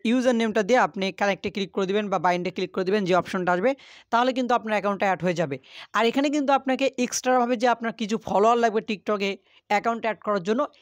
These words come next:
এরকম কিন্তু কোনো কন্ডিশন আপনার নাই। So আপনি অতি সহজে কিন্তু আপনার TikTok অ্যাকাউন্টটা অ্যাড করতে পারবেন। So আমরা কীভাবে অ্যাকাউন্টগুলো সেট আপ করল-, করবো সেগুলো কিন্তু আপনাদেরকে এক এক করে সব কিছু দেখিয়ে দিলাম। এখন আমরা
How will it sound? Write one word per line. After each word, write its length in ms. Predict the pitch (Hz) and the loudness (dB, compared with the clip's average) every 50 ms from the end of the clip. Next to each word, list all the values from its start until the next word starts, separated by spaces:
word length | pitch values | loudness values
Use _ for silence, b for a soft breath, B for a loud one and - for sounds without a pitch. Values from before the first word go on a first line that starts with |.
| b b b _ | b b b _
এরকম 400 | 233 240 254 254 - 277 254 262 269 | 2 2 2 2 2 0 -2 0 -2
কিন্তু 180 | 269 247 254 | -4 -4 -4
কোনো 160 | 254 254 233 226 | -4 -4 -6 -4
কন্ডিশন 440 | - 220 208 208 202 180 165 220 208 202 | -4 -4 -4 -4 -6 -6 -6 -4 -4 -4
আপনার 200 | - - 190 180 | -4 -4 -6 -6
নাই। 260 | 180 180 175 156 131 117 - b b b b b b - | -2 0 0 0 0 -4 -10 b b b b b b -2
So 60 | - 277 277 269 | 2 4 4 4
আপনি 160 | 269 269 269 | 4 2 4
অতি 260 | 262 240 226 226 247 | 4 4 4 4 0
সহজে 320 | 208 - 233 240 233 247 240 | 0 2 2 2 4 2 0
কিন্তু 220 | 226 226 208 202 | 0 -2 0 0
আপনার 220 | 190 185 - 208 175 - | 0 0 -2 -6 -6 -6
TikTok 300 | 220 190 - - 220 185 202 | -8 -8 -4 -4 -2 -2 -2
অ্যাকাউন্টটা 320 | 196 196 208 208 202 220 | -2 -2 -2 -2 0 0
অ্যাড 140 | 208 185 - - - | 0 0 0 -2 -6
করতে 220 | 185 160 - 233 | -6 -2 -2 -2
পারবেন। 440 | 220 - 240 247 240 214 175 156 131 123 - B B B B B B B B - | 0 4 4 4 6 4 2 0 -2 -4 -10 B B B B B B B B -2
So 60 | - 262 | 2 4
আমরা 400 | 285 285 269 262 269 277 277 269 | 4 4 4 4 4 4 4 4
কীভাবে 360 | 262 - - 285 294 285 277 | 2 0 2 4 6 6 8
অ্যাকাউন্টগুলো 440 | 269 240 233 - 247 240 233 240 233 | 6 4 4 2 0 2 4 2 2
সেট 220 | 226 - 233 226 | 2 0 0 0
আপ 100 | 269 254 - - | 0 0 2 0
করল-, 240 | 233 214 214 - - _ _ | 2 2 2 0 -2 _ _
করবো 340 | - 214 208 190 247 294 - | 2 4 6 6 4 4 4
সেগুলো 320 | - - 240 226 233 226 | 2 0 2 4 4 2
কিন্তু 200 | 208 220 214 214 | 2 2 2 2
আপনাদেরকে 420 | 202 202 - 208 202 202 - 208 202 196 - - _ | 0 2 0 -2 -2 -2 0 -2 -2 -2 -4 -4 _
এক 160 | - 214 202 | 0 0 0
এক 120 | 220 208 - | 0 -2 0
করে 100 | 226 208 | -2 -2
সব 160 | 180 - 208 185 - | 0 -2 -4 -4 -4
কিছু 120 | 214 196 175 190 | -6 -2 -2 -2
দেখিয়ে 200 | 185 147 175 165 | 0 0 0 0
দিলাম। 280 | 156 156 147 131 123 - _ _ b b b b b b b | 0 0 -2 -2 -4 -8 _ _ b b b b b b b
এখন 260 | - 208 220 - 277 | -2 -2 0 2 2
আমরা 260 | 285 277 247 220 202 | 2 2 2 2 2